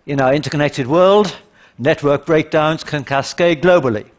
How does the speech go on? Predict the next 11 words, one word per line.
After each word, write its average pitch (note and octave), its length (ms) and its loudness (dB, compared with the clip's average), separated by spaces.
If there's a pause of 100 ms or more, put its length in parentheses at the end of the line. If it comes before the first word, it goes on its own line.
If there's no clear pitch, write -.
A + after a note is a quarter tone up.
(760)
Air C#3+ 200 0
travel D3 340 -2
can C3+ 160 -4
spread C#3 400 -2
pandemics D#3 640 0
worldwide D3+ 560 2
within C#3+ 300 -2
days. A#2 600 -2 (840)
And A#2+ 120 -10
social D3+ 360 -2
media D#3 540 2